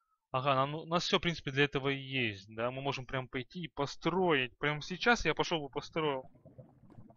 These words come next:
Ну, это будет, конечно, не, не быстро, но ладно. Ну, просто реально с-, мы сможем определять, а,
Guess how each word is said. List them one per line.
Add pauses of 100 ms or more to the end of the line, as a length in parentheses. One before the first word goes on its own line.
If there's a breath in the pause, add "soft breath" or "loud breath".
(880 loud breath)
Ну,
это
будет,
конечно,
не,
не
быстро,
но
ладно. (1080 loud breath)
Ну,
просто
реально
с-, (120)
мы
сможем
определять,
а,